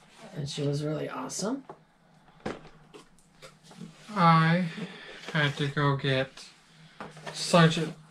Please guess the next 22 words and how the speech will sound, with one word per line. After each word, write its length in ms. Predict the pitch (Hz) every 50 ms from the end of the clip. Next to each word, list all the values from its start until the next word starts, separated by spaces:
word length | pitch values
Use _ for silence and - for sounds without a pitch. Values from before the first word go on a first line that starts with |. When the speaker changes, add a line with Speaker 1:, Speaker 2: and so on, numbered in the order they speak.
| - - - - - - - - - -
Speaker 2:
Johnson 720 | - 180 170 160 160 156 - - - 143 139 151 160 160 - - - - - - -
from 280 | - - 160 147 139
Halo. 680 | 135 - - 180 180 165 147 135 123 120 123 143 165 165 - - - - - - - - - - - - - - - - - - - - - - - -
Uh, 240 | - 147 135 131 131 127
Halo 380 | - 160 160 156 156 156 151 151
is 120 | 143 - - - - -
probably 680 | - - - 160 160 156 156 156 175 160 156 156 151
one 240 | 147 147 151 151 147
of 100 | 143 143
my 520 | 139 139 143 143 143 143 143 143 139 139 139 -
favorite 280 | - 147 139 151 143 143
video 380 | 143 151 170 175 180 175 175
games. 640 | 170 170 175 175 175 175 175 170 170 170 165 - - - - - - - - - - - - - - - - - -
I 120 | 170 147
have 280 | 143 135 - - - - - - - - -
tons 540 | - 180 185 196 196 190 185 175 165 151 143
of 240 | 147 135 - -
collectible 560 | - - - 147 147 143 139 - 143 139 139 135
items 480 | 135 135 135 135 135 135 135 - -
from 300 | - - 135 131 127 123 - - - -
the 80 | - 135
franchise. 1080 | - - 156 156 156 143 143 - 156 147 147 143 143 139 139 135 135 - - - -